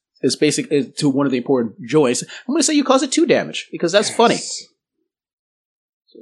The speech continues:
Speaker 1: done. I'm gonna say you're attacking one that's already injured, right?
Speaker 2: Yeah.
Speaker 1: Okay, yeah. So yeah. Yeah, okay, actually, that's enough for this creature. Yeah, you, you,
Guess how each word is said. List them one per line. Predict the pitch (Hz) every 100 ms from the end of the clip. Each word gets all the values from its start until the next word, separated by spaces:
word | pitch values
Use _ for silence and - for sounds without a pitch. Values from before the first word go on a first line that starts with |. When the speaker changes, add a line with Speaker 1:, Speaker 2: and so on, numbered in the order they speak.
| -
Speaker 1:
done. | 98 101
I'm | 139
gonna | 160
say | 160
you're | 143
attacking | 139 147 131 104 -
one | 123 113
that's | 117
already | 104 98
injured, | 90 -
right? | 92 135 _ -
Speaker 2:
Yeah. | 127 -
Speaker 1:
Okay, | 131 95 82
yeah. | -
So | -
yeah. | 127 69 _ _ _ _ -
Yeah, | 180 -
okay, | 180 120
actually, | 113 - 104
that's | 110 113
enough | 151 -
for | 104
this | 117
creature. | - 104 120
Yeah, | 151 143 - -
you, | 165
you, | 175